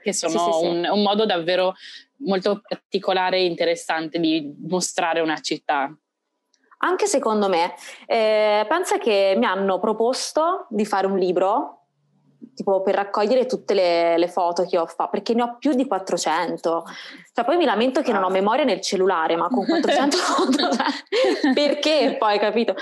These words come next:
Speaker 2: Ma io a volte vado, cioè proprio esco di casa con l'intento di fare una passeggiata per cercare scritte.
Speaker 1: Bello.
Speaker 2: Oppure, non lo so, se magari be-, becco una scritta, però non ho voglia di fotografarla in quel momento perché vado di fretta, me la ricordo e ci vado il giorno dopo. Vabbè, malattia,
Speaker 1: Ah.
Speaker 2: qui forse, <laughs> non lo so,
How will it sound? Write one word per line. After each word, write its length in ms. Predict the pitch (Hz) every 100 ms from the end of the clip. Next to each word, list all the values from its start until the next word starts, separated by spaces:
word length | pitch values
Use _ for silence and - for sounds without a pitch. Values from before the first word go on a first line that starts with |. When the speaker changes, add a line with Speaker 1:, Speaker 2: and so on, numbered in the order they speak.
| - -
Speaker 2:
Ma 100 | 311
io 60 |
a 60 | 359
volte 260 | 202 - -
vado, 460 | 185 196 202 202 -
cioè 140 | 226
proprio 240 | 220 220
esco 460 | 247 269 269 - 294
di 100 | 240
casa 480 | 247 226 233 240 285
con 160 | 254
l'intento 540 | 202 208 208 220 233 226
di 100 | 202
fare 180 | 180 175
una 120 | 175
passeggiata 720 | 196 190 - 220 185 220 233
per 160 | 254 185
cercare 400 | - 185 185 175
scritte. 880 | 175 - 165 - - 170 170 - _ _
Speaker 1:
Bello. 640 | 151 139 139 143 151 156 _ _ _ _ _ _ _ -
Speaker 2:
Oppure, 920 | - 302 330 381 392 269 233 233 226
non 120 | 226 240
lo 40 |
so, 160 | 269 247
se 160 | -
magari 380 | 220 220 262 247
be-, 200 | 214 233
becco 320 | 190 240 247 254
una 100 | 240
scritta, 600 | - - 240 240 - 233
però 120 | 202
non 140 | 233
ho 220 | 214 196 175
voglia 400 | 196 202 208 196
di 800 | 190 190 190 185 185 180 180 180
fotografarla 580 | 208 196 190 190 190 190
in 80 |
quel 140 | 190 190
momento 300 | 185 185 196
perché 260 | 196 190
vado 200 | 190 190
di 120 | 190 196
fretta, 500 | 214 233 - 233 -
me 140 | 233 233
la 80 |
ricordo 580 | 208 220 240 214 220 202
e 80 | 262
ci 80 | -
vado 180 | 190 208
il 60 |
giorno 260 | 190 190 185
dopo. 320 | 202 190 180
Vabbè, 260 | 170 165 -
malattia, 580 | 175 175 175 - 151 170
Speaker 1:
Ah. 200 | 160 170
Speaker 2:
qui 120 | 285
forse, 520 | - 240 - 302 -
<laughs> 120 | 440
non 100 | 370
lo 60 | 349
so, 160 | 339